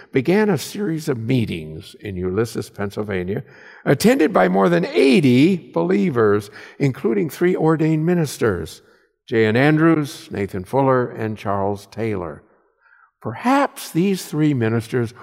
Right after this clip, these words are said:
were sizing up this married ministerial couple, eager to include them in an expanded ministerial partnership.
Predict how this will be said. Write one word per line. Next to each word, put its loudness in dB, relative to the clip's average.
were 2
sizing 2
up 0
this 0
married 2
ministerial -2
couple, -4
eager 4
to 2
include 4
them 2
in 2
an -2
expanded -2
ministerial -4
partnership. -6